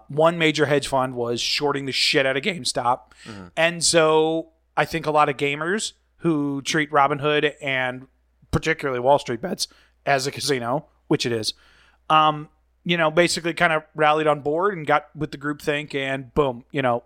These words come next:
Speaker 1: so they
Speaker 2: Yeah.
Speaker 1: all buying a shitload of GameStop, driving the price up in order to do the classic from the movies, the short squeeze, where they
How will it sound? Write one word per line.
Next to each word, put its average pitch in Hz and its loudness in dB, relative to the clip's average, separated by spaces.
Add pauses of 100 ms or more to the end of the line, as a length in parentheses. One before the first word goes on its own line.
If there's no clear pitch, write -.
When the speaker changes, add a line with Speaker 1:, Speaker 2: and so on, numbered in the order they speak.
(120)
Speaker 1:
so 143 0
they 131 2
Speaker 2:
Yeah. 131 4
Speaker 1:
all 131 2
buying 135 2
a 139 -12
shitload 147 -6
of 143 -14
GameStop, 127 -2 (360)
driving 123 2
the 123 -6
price 139 2
up 240 4 (200)
in 165 -2
order 165 0
to 165 -6
do 156 -4
the 156 -6
classic 151 -2 (640)
from 147 0
the 151 -4
movies, 135 -2 (420)
the 143 -6
short 131 0
squeeze, 165 -2 (320)
where 131 2 (120)
they 143 2